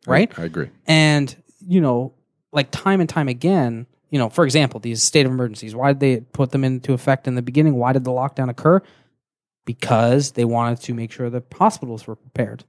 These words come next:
Speaker 2: This is the rhetoric they're sending out. Well, here we're five months later. Their modeling was completely wrong, even based upon their, their, their lockdown measures, right? They were still in an,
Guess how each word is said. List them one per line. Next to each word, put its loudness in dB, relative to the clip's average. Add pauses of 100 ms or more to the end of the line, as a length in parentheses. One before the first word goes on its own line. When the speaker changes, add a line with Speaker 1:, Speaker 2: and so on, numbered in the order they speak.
Speaker 2:
This 0
is 2
the 2
rhetoric 2
they're -4
sending 0
out. 0 (420)
Well, 2
here 2
we're -2
five -2
months -2
later. 2 (380)
Their -2
modeling 2
was -4
completely 0
wrong, 2
even -2
based 0
upon -2
their, -6 (240)
their, 0
their -8 (200)
lockdown 0
measures, -6 (240)
right? 2 (240)
They -2
were 2
still 0
in 2
an, -2